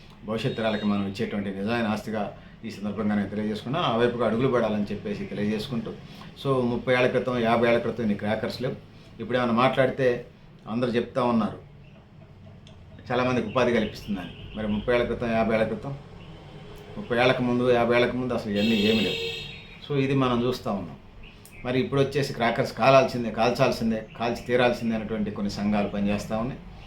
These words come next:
So, వాళ్ళకి వాళ్ళు ఆత్మవిమర్శ చేసుకోవాలి. ముప్పై ఏళ్ల క్రితం, యాభై ఏళ్ల క్రితం, వంద ఏళ్ల క్రితం క్రాకర్స్ ఉన్నాయి కానీ ఇంత పెద్ద ఎత్తులో ఒక అట్టపెట్టలకు అట్టపెట్టలు, బాక్సులకు బాక్సులు, అసలు ఒక బడ్డీ కొట్టని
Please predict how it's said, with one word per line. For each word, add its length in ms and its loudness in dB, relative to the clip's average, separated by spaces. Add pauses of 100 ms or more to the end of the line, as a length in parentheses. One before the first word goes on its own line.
(300)
So, 100 0
వాళ్ళకి 360 2
వాళ్ళు 160 2
ఆత్మవిమర్శ 440 -2
చేసుకోవాలి. 320 -2
ముప్పై 200 -2
ఏళ్ల 120 2
క్రితం, 240 -4
యాభై 260 2
ఏళ్ల 100 2
క్రితం, 280 -4
వంద 100 2
ఏళ్ల 140 2
క్రితం 320 -8 (420)
క్రాకర్స్ 400 -2
ఉన్నాయి 260 4
కానీ 140 0
ఇంత 260 0
పెద్ద 180 2
ఎత్తులో 360 0
ఒక 420 0 (480)
అట్టపెట్టలకు 520 4
అట్టపెట్టలు, 500 0 (1000)
బాక్సులకు 460 6
బాక్సులు, 480 4 (1500)
అసలు 200 2
ఒక 160 4
బడ్డీ 400 4
కొట్టని 760 2